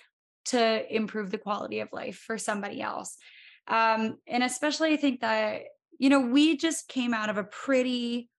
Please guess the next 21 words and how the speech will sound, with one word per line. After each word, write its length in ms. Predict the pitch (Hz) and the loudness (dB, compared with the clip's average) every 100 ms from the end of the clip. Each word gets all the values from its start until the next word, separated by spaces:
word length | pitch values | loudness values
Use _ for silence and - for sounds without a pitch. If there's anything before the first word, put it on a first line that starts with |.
| _ _ _ | _ _ _
horrible 1300 | - - 254 233 233 233 208 220 220 214 208 208 214 - _ _ - | -12 2 6 6 6 4 4 4 4 4 2 -2 -4 -12 _ _ -6
couple 400 | 254 226 233 226 | 0 0 0 0
of 180 | 233 220 | 0 -2
years. 480 | 220 202 208 214 233 | -6 -4 -2 -2 0
I 140 | 220 | 2
don't 140 | 226 | 2
know 120 | 226 226 | 4 2
if 80 | 220 | 0
anybody 440 | 220 208 214 208 | -4 0 0 0
remembers 720 | 208 208 196 190 202 208 208 | -2 0 0 0 0 0 0
that 300 | 202 196 196 - - _ - | 0 0 0 -8 -20 _ -4
we 120 | 220 | -2
just 380 | 220 - - - _ _ _ - - - | -2 -4 -10 -14 _ _ _ -20 -14 -4
kind 260 | 240 254 | -2 0
of 60 | 240 | 2
stepped 400 | - - 226 226 | 2 2 2 0
out 260 | 202 208 | 2 2
of 100 | 240 | 2
a 100 | 233 | 2
global 380 | 226 208 214 214 | 0 -2 0 -2
pandemic. 640 | 214 226 214 208 214 233 | -2 -2 0 2 4 4